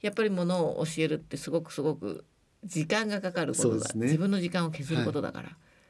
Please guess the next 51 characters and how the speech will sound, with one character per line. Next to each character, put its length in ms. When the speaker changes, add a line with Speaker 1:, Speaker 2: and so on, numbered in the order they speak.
Speaker 1:
で 100
も 80
そ 120
れ 80
が、 180
「全 200
然 180
全 180
然 160
プ 100
レ 80
ッ 40
シ 80
ャ 40
ー 20
じ 60
ゃ 40
な 140
い 80
よ。 200
全 180
然 160
全 140
然 100
面 160
倒 140
じ 60
ゃ 40
な 120
い 80
よ。 180
そ 140
の 100
こ 120
と 100
が 80
僕 240
に 60
と 80
っ 20
て 80
も 80
プ 100
ラ 80
ス 120
に 60
な 100
っ 40
た 120
よ」 220
っ 40